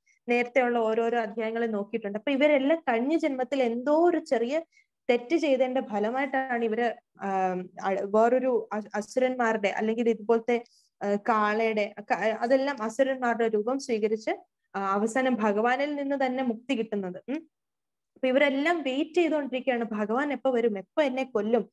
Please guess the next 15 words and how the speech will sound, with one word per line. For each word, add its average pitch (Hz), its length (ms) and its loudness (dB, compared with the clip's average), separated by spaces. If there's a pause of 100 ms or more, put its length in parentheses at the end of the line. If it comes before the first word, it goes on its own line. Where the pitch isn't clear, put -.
(340)
എപ്പം 277 360 2
എനിക്ക് 269 260 0
മുക്തി 233 340 2
കിട്ടും, 233 440 0
ഭഗവാന്റെ 226 340 0
കയ്യിൽ 240 300 2
നിന്ന്. 247 240 -4 (220)
അങ്ങനെ 285 460 -2 (180)
ഇവരെല്ലാരും 302 760 2 (220)
ഭ-, 214 100 -10
ആ, 208 240 -8 (220)
അല്ലാതെ 214 360 4
ഭഗവാനോട് 220 640 2
ദേഷ്യമൊന്നും 262 560 0
ഉണ്ടായിട്ടല്ല. 220 540 -2